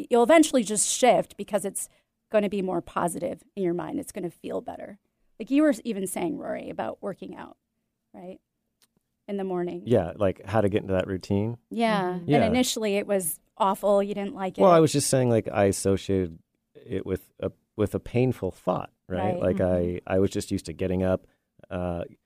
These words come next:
Speaker 2: I was tired, so I wanted to get my coffee. And so I thought, "Oh, coffee's, like, the best thing in the world, right? I'm tired.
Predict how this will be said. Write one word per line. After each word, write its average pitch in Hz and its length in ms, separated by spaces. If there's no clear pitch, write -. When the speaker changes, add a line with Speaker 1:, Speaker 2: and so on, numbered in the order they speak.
Speaker 2:
I 90 60
was 90 160
tired, 104 360
so 95 100
I 92 40
wanted 95 160
to 98 80
get 98 100
my 95 120
coffee. - 520
And 92 100
so 98 120
I 95 60
thought, 98 240
"Oh, 87 120
coffee's, 92 460
like, 85 160
the 87 80
best 82 240
thing 90 120
in 87 60
the 90 80
world, 98 260
right? 87 200
I'm 85 120
tired. 107 480